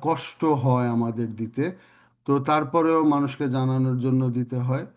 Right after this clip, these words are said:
তো সবাইকে সাবধান হওয়ার অনুরোধ করছি। এবং সব কিছুরই একটি প্রোটোকল আছে কানাডাতে। আপনি,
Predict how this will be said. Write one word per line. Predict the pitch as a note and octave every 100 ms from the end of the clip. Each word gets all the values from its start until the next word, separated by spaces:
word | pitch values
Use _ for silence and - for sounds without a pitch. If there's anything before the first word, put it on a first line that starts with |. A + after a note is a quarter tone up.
| _ _ _ _
তো | B2+ B2+ B2+
সবাইকে | B2+ D#3 C#3+ D#3+ D#3+ E3+
সাবধান | - C3 C3 C#3+ C3
হওয়ার | C3 B2 A#2+
অনুরোধ | A#2 A#2+ A#2+ A#2
করছি। | B2+ A#2+ - D#3 - _ _ _
এবং | D3+ D#3
সব | C3 E3+ E3+
কিছুরই | F#3 G3+ F#3+
একটি | F3+ F3
প্রোটোকল | C#3+ D3+ D#3+ F3+ F3 C3
আছে | A#2 B2
কানাডাতে। | A2 A2+ A2 G#2+ G#2+ A2+
আপনি, | A2 A#2 B2+ C3 C3